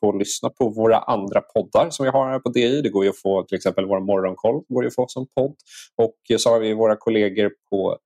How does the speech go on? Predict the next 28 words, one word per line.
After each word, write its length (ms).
Digitalpodden 760
som 160
gör, 420
eh, 60
Digitalpodden. 640
<laughs> 320
Det 80
är 100
digital. 340
Eh, 180
bra 200
om 160
man 100
vill 100
hålla 220
koll 240
på 140
techområdet. 920
Och 100
så 140
har 120
vi 180
ju, 580
eh, 60
vår 180
kollega 340
Viktor 220
Munkhammar, 560